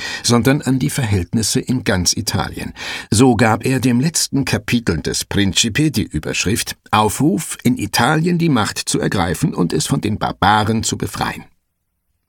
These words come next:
Dieses Kapitel liest sich wie eine Rücknahme all dessen, was Machiavelli zuvor über die Republik und ihre Selbstbehauptung geschrieben hatte.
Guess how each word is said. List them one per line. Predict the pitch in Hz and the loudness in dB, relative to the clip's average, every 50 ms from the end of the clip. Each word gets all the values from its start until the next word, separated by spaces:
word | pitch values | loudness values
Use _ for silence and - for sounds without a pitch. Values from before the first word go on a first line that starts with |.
| _ _ - | _ _ -2
Dieses | 101 110 143 123 175 170 - | 0 2 2 2 0 0 0
Kapitel | - 160 151 - 127 131 - 85 80 | -2 -4 -2 0 -2 0 0 2 2
liest | - - - 120 - - - | 2 2 0 -2 -2 -4 -4
sich | - - - - - - | -4 -4 -4 -4 -2 -4
wie | 71 - | -4 -2
eine | - 110 139 135 - 92 147 | -2 -2 -2 -2 -2 0 -2
Rücknahme | 196 - - - 120 98 87 80 80 85 85 - - | -2 -2 0 0 0 2 2 2 2 0 0 0 0
all | 123 117 98 87 | 2 2 2 2
dessen, | 80 104 95 - - 135 127 - - - - - - - - _ | 2 2 2 2 2 0 -2 -4 -6 -12 -12 -14 -14 -18 -14 _
was | - - - - - - | -6 -4 -4 -4 -2 -2
Machiavelli | 76 78 76 - 101 92 80 104 104 104 110 113 | -2 -2 -2 0 0 2 2 4 2 2 2 0
zuvor | 104 - - 90 - - - 92 90 95 104 | 0 0 -2 -2 -4 -2 -2 0 0 0 0
über | 92 104 101 101 90 | 0 0 0 0 2
die | 95 92 90 | 2 0 2
Republik | 101 104 98 117 104 101 98 95 107 - | 2 0 0 0 0 0 0 0 0 0
und | 120 113 - | 0 0 0
ihre | 127 120 123 | 0 0 0
Selbstbehauptung | 110 143 147 151 - - - - - - - - - - - 85 80 | 0 0 0 -2 -2 -4 -2 -2 -2 -2 -2 -4 -4 -2 -2 -2 0
geschrieben | 82 78 - - 76 - 82 82 - | 0 -2 -2 -2 -4 -4 -4 -6 -8
hatte. | - - - - | -10 -12 -14 -16